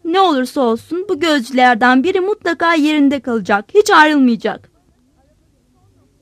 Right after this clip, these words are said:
Eğer Bay Ballard arabası son noktaları, yani Fernand'ın ya da Zidor'un bulunduğu noktaları geçip de uzaklaşırsa yarın akşam aynı şeyi yapacağız yine. Yalnız başlangıç noktası olarak iki Saydutlar Sokağı'nı alacağız.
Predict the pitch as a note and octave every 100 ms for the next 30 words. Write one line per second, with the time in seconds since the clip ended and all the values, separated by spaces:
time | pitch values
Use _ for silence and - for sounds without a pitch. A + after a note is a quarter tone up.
0 | _ - F4 F#4 F4 B3 C#4+ C#4+ B3+ D#4
1 | F4 E4+ F#4 - C4+ D4+ C#4 D#4+ F4 -
2 | F#4 G4 D#4 B3+ C4 A#3 G#3+ A3 D4 D#4
3 | C4+ - E4+ F4+ E4+ C4 A#3+ B3 D4+ B3
4 | B3 D#4 C4+ B3 B3 B3+ C4+ C4 C#4+ C4+
5 | B3+ B3 C4 C4 B3+ C4+ C4 F#4+ - A#3+
6 | B3+ C#4 C#4+ D#4 D4+ E4 C4+ D#4+ - _
7 | _ E4 G#4 F#4 B3 A#3+ F4 F#4+ - F4+
8 | F#4+ D#4 D4 D4+ C#4 C4 B3+ A3+ A#3 A3
9 | G#3+ G#3+ G#3+ G#3+ _ _ _ _ _ -
10 | F4+ G#4+ G#4 E4 D4 C#4+ C#4+ D4+ D#4+ G4
11 | G4 D4 - C4+ E4 E4 A#3+ A#3 E4 E4
12 | F#4 F#4 E4+ D4+ - E4+ F4+ E4+ C4 C4+
13 | B3+ A#3+ A3 F#3+ G#3 F#3+ -